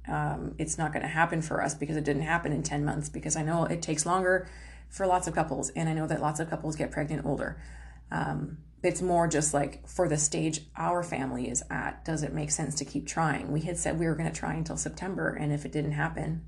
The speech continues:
then it wasn't meant to happen. Now we're at September. So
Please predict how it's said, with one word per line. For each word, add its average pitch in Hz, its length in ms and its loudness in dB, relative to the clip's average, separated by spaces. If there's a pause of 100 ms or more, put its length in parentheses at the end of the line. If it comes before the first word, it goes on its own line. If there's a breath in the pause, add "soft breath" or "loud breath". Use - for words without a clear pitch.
(160)
then 147 120 -2
it 147 80 0
wasn't 151 260 0
meant 151 140 0
to 151 60 -4
happen. 165 500 -4 (340 loud breath)
Now 156 220 2
we're 156 80 4
at 160 160 0
September. 170 560 -4 (880 loud breath)
So 156 720 0